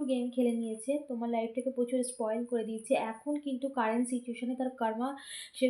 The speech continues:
ফেস করছে। দেখো, তোমাকে একটা টাইম এরকম একা করে দিয়েছিল,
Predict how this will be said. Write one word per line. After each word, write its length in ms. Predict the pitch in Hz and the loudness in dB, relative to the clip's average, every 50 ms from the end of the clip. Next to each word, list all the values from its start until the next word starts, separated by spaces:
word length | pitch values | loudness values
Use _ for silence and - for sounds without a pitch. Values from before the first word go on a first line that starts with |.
| - | 6
ফেস 200 | 262 240 240 233 - - | 4 4 2 2 0 -2
করছে। 220 | 240 233 - - 269 | -4 -6 0 0 0
দেখো, 220 | 269 254 254 269 294 | 2 2 2 2 2
তোমাকে 500 | 285 285 262 254 240 254 269 262 - 302 277 262 240 | 2 4 2 2 4 2 0 0 0 0 0 0 0
একটা 180 | 247 - 262 254 262 | 0 0 0 0 2
টাইম 160 | 240 247 254 262 - - | 0 0 0 0 0 0
এরকম 280 | 233 233 233 233 247 233 | 0 0 0 0 -2 -2
একা 340 | - 233 226 226 226 247 240 240 - | 0 0 0 0 0 -2 -4 0 0
করে 180 | 240 226 233 233 226 | 2 2 2 2 2
দিয়েছিল, 480 | 226 226 226 226 226 - 214 240 269 | 0 0 0 -2 -2 -2 2 4 4